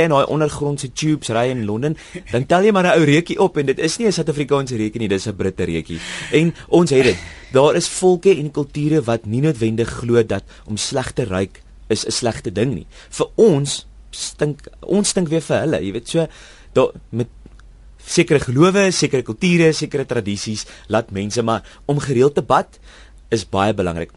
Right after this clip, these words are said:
'n Laaste tip, as ek dit so kan noem in Engels, is maak 'n koeksoda mengsel aan. Dis baie keer goed. So 'n teelepeltjie koeksoda in 'n koppie water is baie goed. Drup 'n bietjie water daaraan of jou waslap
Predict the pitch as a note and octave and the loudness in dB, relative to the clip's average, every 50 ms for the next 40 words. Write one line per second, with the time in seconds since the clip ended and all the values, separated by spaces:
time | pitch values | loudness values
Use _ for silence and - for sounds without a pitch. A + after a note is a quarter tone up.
0 | - - - - B2 A#2 A#2 C3+ D3+ - - - E3+ D#3+ D3+ - - - - - | -20 -14 -6 -2 2 4 4 4 2 0 0 0 0 0 0 -4 -14 -20 -8 -2
1 | - D#3+ D3 - - - - A2+ G#2+ A#2+ - A2+ A2 - - A2+ - A#2+ G#2+ G#2 | -2 -2 -2 -4 -8 -8 -8 -8 -6 -6 -8 -10 -8 -6 -4 -4 -4 -4 -4 -4
2 | G2+ G#2 G2+ E2+ B2 A2+ F#2 - - - - - - - - - C#3 B2 - - | -4 -4 -4 -4 -2 -2 -2 -4 -6 -12 -20 -20 -20 -8 -2 0 0 0 0 -4
3 | - - - - - - - - G#2+ G#2 A2+ D3+ E3 A#3 G#3+ - G3 F3+ - - | -12 -18 -20 -20 -20 -20 -16 -8 -4 -2 -2 -2 -2 -4 -6 -6 -6 -8 -8 -6
4 | - F3 E3 D#3+ C#3+ A#2 G2+ G#2 A2+ G#2+ - A2+ - - C3+ F3+ A#3 G3 D3+ - | -4 -2 -2 -2 -2 -4 -4 -6 -6 -8 -10 -10 -8 -6 -6 -8 -8 -10 -14 -12
5 | - G#2 G2+ - - - - A2+ A2+ - A2+ - - F3+ F#3+ F#3 - - - - | -12 -12 -12 -12 -12 -8 -6 -6 -6 -6 -8 -6 -2 -2 -2 -4 -4 -14 -12 -8
6 | - D#3 D#3 - F3+ F3+ F3 - E3+ E3 E3+ D3+ - F3 E3+ - - D3+ D3 D3+ | -6 -4 0 2 2 2 2 -2 -4 -6 -8 -6 -6 -6 -6 -6 -6 -4 -4 -4
7 | C#3+ C3+ - - C#3+ C#3 D3+ C#3 G#2+ F#2 F2+ F2+ G#2+ - - A2 A2 - - F#2 | -4 -6 -6 -6 -6 -4 -4 -6 -6 -6 -8 -8 -8 -8 -8 -8 -8 -8 -8 -8
8 | G2 A2 B2 - - F3 - - - - - - - A#2+ A#2+ B2+ - C#3+ A2+ A2+ | -8 -8 -8 -8 -10 -10 -10 -12 -20 -20 -20 -10 -6 -4 -4 -2 -2 -4 -6 -6
9 | - A2 F2 G#2+ A#2+ C3 - - D3+ C#3+ - C#3+ C#3 G#2+ - G2 F#2+ G2 F2 G2 | -8 -6 -2 -2 0 0 0 0 0 0 -2 -2 -4 -6 -6 -4 -4 -4 -2 -4
10 | F#2+ A2+ - - F#3 F#3 - | -4 -4 -4 -4 -4 -4 -6